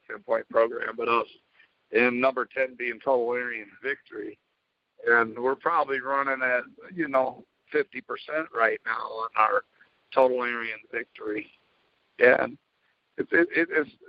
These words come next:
that last five steps, it's hard to complete.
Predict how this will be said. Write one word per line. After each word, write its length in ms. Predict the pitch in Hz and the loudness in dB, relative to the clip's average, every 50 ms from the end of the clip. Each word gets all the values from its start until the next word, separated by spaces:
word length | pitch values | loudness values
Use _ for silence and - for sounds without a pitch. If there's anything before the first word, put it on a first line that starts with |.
| - 147 | -4 0
that 320 | 147 143 135 127 127 117 - - _ _ _ _ _ _ _ _ _ - | 4 4 4 4 2 0 -4 -12 _ _ _ _ _ _ _ _ _ -2
last 320 | 165 160 151 139 127 - | 0 0 0 0 -2 -4
five 280 | - 151 143 135 131 127 - - | -6 -4 -2 -2 -2 -4 -6 -12
steps, 380 | _ 175 170 175 - - - - | _ -10 -10 -8 -10 -12 -16 -14
it's 260 | 120 107 - - - 95 | -14 -14 -14 -16 -18 -18
hard 360 | - - - 127 123 120 117 | -8 -2 0 0 0 -2 -4
to 80 | 117 | -8
complete. 580 | - - - 120 _ - - 151 160 156 139 - | -14 -16 -20 -18 _ -6 -2 0 0 0 0 -4